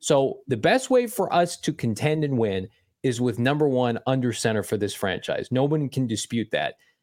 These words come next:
But, I mean, he, he is at the mercy right now of the coaching staff. And they, they, I do believe, wanted to work, expected to work with K one. But,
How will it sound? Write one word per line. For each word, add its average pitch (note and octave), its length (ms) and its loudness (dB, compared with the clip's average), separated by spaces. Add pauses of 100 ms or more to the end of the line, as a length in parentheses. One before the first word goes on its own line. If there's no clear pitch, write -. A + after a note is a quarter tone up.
(180)
But, C3 320 2
I B2 40 0
mean, B2 180 0
he, F#3 260 2
he G#3 160 2
is E3+ 140 2
at E3 160 2
the E3+ 80 0
mercy D3 340 0
right A2+ 240 2
now G2+ 280 0
of A2+ 280 -2
the A2 60 -2
coaching A2 400 -2
staff. F#2 420 0
And A#2 220 0
they, E3 260 2 (260)
they, D#3 260 4
I C3+ 180 2
do D3+ 180 0
believe, D3 480 0 (340)
wanted C3+ 440 0
to E3+ 80 2
work, E3 360 0
expected D3 540 -2
to D3+ 80 0
work C#3 240 0
with C#3 160 -2
K C#3+ 200 0
one. B2+ 380 0 (320)
But, A2 120 -4